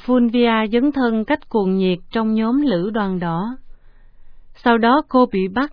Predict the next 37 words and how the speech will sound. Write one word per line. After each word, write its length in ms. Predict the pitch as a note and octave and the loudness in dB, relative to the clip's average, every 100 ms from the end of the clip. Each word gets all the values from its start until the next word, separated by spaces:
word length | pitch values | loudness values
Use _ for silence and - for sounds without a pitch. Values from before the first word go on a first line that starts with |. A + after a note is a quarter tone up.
| - | -6
và 140 | G#3+ F#3 | -4 -2
bị 260 | F3+ F3+ | 0 -2
tống 260 | F3 A#3+ C#4 | -2 -2 0
giam 300 | B3+ A#3 A3 | 0 -2 -2
trong 240 | A#3 A3+ | -2 -2
vòng 320 | G#3 G3 F#3 | -2 -2 0
mười 220 | F#3 F#3 F3+ | -2 -2 -2
hai 240 | G3+ A3 | -4 -4
năm. 320 | A3 A3 G#3+ - - - - - - - - - - - | -2 -2 -4 -10 -20 -20 -20 -20 -20 -20 -20 -20 -20 -6
Nơi 260 | B3 B3+ A#3+ | 2 4 6
đêm 260 | A3 A3+ G#3 | 4 4 4
tối 240 | A#3 C4+ | 2 4
ngục 340 | D4+ A3 - | 2 0 -2
tù, 320 | G#3+ G3+ F#3 F3 - - - - | -2 -2 -2 -6 -12 -20 -20 -4
trải 180 | G#3 A3 | -2 0
qua 280 | B3 B3 A#3+ | 2 2 2
những 300 | A3 G3 B3+ | 2 2 2
giờ 140 | B3 G3+ | 2 0
phút 220 | C#4 D4 - | 2 6 6
sầu 300 | A#3+ G3+ F3+ | 6 -2 0
buồn 300 | F#3+ F#3 F3+ | 0 0 0
và 200 | F#3+ F#3 | -2 -2
vỡ 220 | F3 F3+ | -2 -2
mộng, 380 | A3+ A3+ F3+ F3 - - _ - - - | 0 0 0 -2 -8 -20 _ -20 -20 -4
cô 300 | A#3+ A3+ A3 | 2 2 2
khám 240 | A#3 B3 | 0 0
phá 240 | C4+ C4+ C#4+ | 2 0 0
ra 220 | C#4 C4 C4 | 2 0 0
tình 160 | G#3 | -2
yêu 240 | G#3 A#3+ B3 | 2 2 4
nhưng 280 | A#3+ A#3+ A3+ | 4 2 0
không 360 | A#3+ A#3+ A#3 | 0 0 0
của 180 | F#3 G3 | -2 -4
Thiên 260 | A3+ A3+ A3+ | -2 -2 -2
Chúa, 380 | - A3+ A#3+ D4 - - - - - | 0 -2 -2 -6 -14 -20 -20 -18 0
Đấng 260 | A#3 C#4+ | 2 4
là 160 | D#4+ | 2